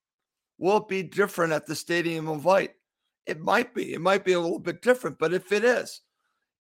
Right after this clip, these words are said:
if Sunderland have more of the ball, I know this might sound strange to the Sunderland supporters,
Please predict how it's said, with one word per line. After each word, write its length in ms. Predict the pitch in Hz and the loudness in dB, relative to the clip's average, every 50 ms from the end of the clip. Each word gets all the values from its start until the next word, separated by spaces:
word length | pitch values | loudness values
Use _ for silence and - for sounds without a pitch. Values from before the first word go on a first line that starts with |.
| _ | _
if 140 | - 185 - | 0 0 0
Sunderland 540 | - - - 226 254 262 254 240 214 202 185 | 0 0 2 2 2 2 2 0 0 0 2
have 180 | 180 180 170 165 | 0 -2 -2 0
more 220 | 175 180 185 185 | 2 2 2 2
of 60 | 165 | 2
the 60 | 165 | -2
ball, 460 | 156 - 185 185 180 165 151 131 - - - | 0 2 4 6 6 4 2 0 -4 -2 -2
I 80 | 185 | -2
know 160 | 185 185 190 185 | 0 2 0 0
this 240 | 185 190 - - | 0 -2 -4 -4
might 200 | 185 185 185 175 | -2 0 0 0
sound 300 | - - 185 180 175 165 | -2 -4 -6 -4 -6 -8
strange 600 | - - - - 175 175 170 160 156 151 - - _ _ _ _ _ _ _ _ _ | -10 -10 -6 -4 -2 -2 -2 -2 -4 -6 -8 -12 _ _ _ _ _ _ _ _ _
to 100 | - 185 | -4 0
the 140 | 180 175 175 | 2 4 2
Sunderland 560 | 170 - 185 190 208 208 214 185 180 170 151 | 4 4 2 2 4 2 2 2 2 -2 -2
supporters, 640 | - - 156 135 - 156 151 151 151 160 151 - - | -4 -8 -10 -8 -2 0 0 0 0 -2 -4 -6 -12